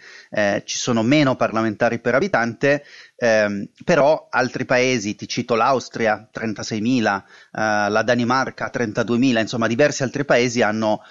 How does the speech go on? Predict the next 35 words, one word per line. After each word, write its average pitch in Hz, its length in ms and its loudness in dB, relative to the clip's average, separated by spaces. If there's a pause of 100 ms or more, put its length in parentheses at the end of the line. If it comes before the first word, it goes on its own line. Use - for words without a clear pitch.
(220)
eh, - 60 -6
hanno 110 440 -2
più 139 220 0
parlamentari 107 640 -2
di 104 100 -4
noi 104 340 0
in 107 60 -2
rapporto 101 400 -4
alla 101 120 -4
popolazione. 101 680 -6
Quindi 139 400 0 (360)
no, 123 180 0
non 143 160 2
siamo 175 220 2
esattamente 156 560 2
in 165 100 2
media, 143 600 2
ma 127 420 0
siamo 127 340 -2
sostanzialmente 131 1120 0
a 123 120 0
metà 120 520 0 (380)
tra 117 360 2
alcuni 127 560 0
dei 113 140 2
principali 117 600 -2
paesi 117 680 0
che - 120 -10
tendono 117 320 0
ad 107 80 0
avere 110 320 2
meno 135 280 2
parlamentari 107 600 -2
per 110 140 -4
abitante, 107 720 -2